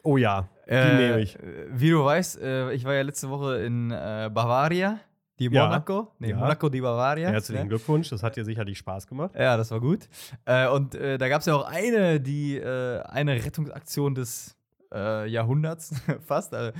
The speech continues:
Speaker 2: Matthijs de Ligt, der den Ball von der Linie gekratzt hat da, ne? Und Jan Sommer hat ja dann hinterher so spaßeshalber gesagt
Speaker 1: Also ein Fußballer vom F C Bayern München
Speaker 2: Ja.
Speaker 1: hat in einer nahezu hundertprozentigen Torchance der gegnerischen Mannschaft durch eine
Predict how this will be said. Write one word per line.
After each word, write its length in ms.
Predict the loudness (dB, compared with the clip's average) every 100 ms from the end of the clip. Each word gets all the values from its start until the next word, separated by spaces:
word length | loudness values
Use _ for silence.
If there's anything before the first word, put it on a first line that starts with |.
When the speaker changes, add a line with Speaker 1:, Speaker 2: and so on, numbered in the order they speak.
| -14 -8
Speaker 2:
Matthijs 380 | -6 0 0 0
de 100 | 0
Ligt, 220 | 0 0
der 100 | 0
den 200 | 0 -2
Ball 120 | -2 -2
von 140 | -2
der 80 | -4
Linie 220 | -2 -2
gekratzt 360 | -4 -6 -6 -4
hat 140 | -2
da, 140 | -2
ne? 160 | -2 -4 -6 -20 -4
Und 220 | -2 -2
Jan 240 | 0 0
Sommer 240 | 2 2 2
hat 140 | 2
ja 80 | 0
dann 160 | 4 4
hinterher 240 | 2 -2
so 60 | -2
spaßeshalber 460 | -10 -10 -4 -2
gesagt 220 | -2 -2 -2
Speaker 1:
Also 180 | 0
ein 180 | 0 -2
Fußballer 560 | -2 -4 -2 -2 0 -2
vom 240 | -4 -8
F 100 | -10
C 120 | -10 -8
Bayern 260 | -6 -6
München 320 | -2 0 0
Speaker 2:
Ja. 100 | 2
Speaker 1:
hat 200 | 2 0
in 200 | -4 -6
einer 540 | -4 -2 0 0 -2 -6 -6
nahezu 460 | 0 0 0 0
hundertprozentigen 920 | 0 2 0 -2 -4 -4 -4 -8 -8
Torchance 500 | -4 -2 -2 -4 -6
der 120 | -8
gegnerischen 680 | -2 -2 -2 -4 -4 -6 -8
Mannschaft 560 | -8 -6 -4 -6 -6 -6
durch 240 | -6 -6 -10
eine 360 | -10 -10 -12